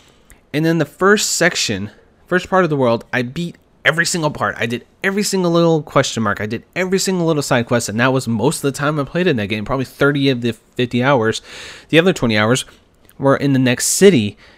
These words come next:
and I'm just doing all of these side quests, all of these things that keep popping up, and that game has so much in the open world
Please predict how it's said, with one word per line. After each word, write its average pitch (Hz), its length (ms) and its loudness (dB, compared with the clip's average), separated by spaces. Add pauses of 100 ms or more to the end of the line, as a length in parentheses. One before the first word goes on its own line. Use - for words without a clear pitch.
(140)
and 143 120 -2
I'm 139 140 2
just 139 240 2
doing 190 360 6
all 147 360 4
of 151 80 0
these 127 160 0
side 160 280 4
quests, - 300 0
all 170 240 2
of 170 80 2
these 156 160 0
things 139 220 -2
that 113 120 -2
keep 107 160 -6
popping 113 320 -6
up, 123 180 -4
and 120 120 -4
that 135 140 -2
game 147 180 0
has 120 240 -6
so 165 460 0
much 147 400 -2
in 123 140 -4
the 120 120 0
open 113 240 -6
world 143 520 0